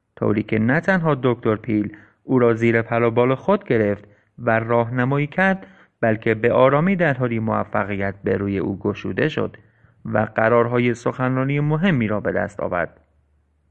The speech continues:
اگرچه لز یک سخنران ناشناخته بود، اما ناگهان شرایط طوری شد که ادارات برای سخنرانی‌های او جا رزرو می‌کردند و قیمت هر یک از سخنرانی‌های او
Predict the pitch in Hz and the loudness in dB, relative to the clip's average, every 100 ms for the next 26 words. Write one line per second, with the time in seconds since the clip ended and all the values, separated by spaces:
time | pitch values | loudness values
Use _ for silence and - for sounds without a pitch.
0 | _ _ _ _ _ - 160 170 170 196 | _ _ _ _ _ -2 2 2 2 2
1 | 175 147 135 - 131 123 - 120 117 117 | 4 4 4 0 0 0 -2 -4 -2 0
2 | 113 117 110 110 107 - 107 104 - 98 | 0 0 0 0 -2 -2 -2 -2 -2 -2
3 | 101 - - _ - _ 127 120 123 135 | -4 -6 -12 _ -20 _ -2 0 0 2
4 | 139 156 156 196 185 156 135 123 117 113 | 0 0 0 0 0 0 2 2 0 -2
5 | 143 165 190 - 107 - - _ _ - | 0 0 0 0 -2 -4 -12 _ _ -8
6 | - 120 127 139 185 190 147 131 117 113 | 0 2 4 4 4 2 0 2 2 0
7 | - - 117 113 117 120 135 143 - 190 | -4 -4 -2 -2 -2 -2 0 0 0 0
8 | 190 - _ - 113 135 156 104 104 98 | -2 -10 _ -4 0 2 2 0 -2 -4
9 | 98 98 95 - 92 - _ _ _ - | -4 -4 -2 -4 -6 -10 _ _ _ -4
10 | 110 107 110 107 107 110 107 120 135 160 | -2 0 0 0 0 -2 -2 -2 0 0
11 | 190 185 170 156 131 120 110 107 104 98 | 0 -2 -4 -2 -2 -2 -2 -2 -2 -2
12 | - 98 | -2 -4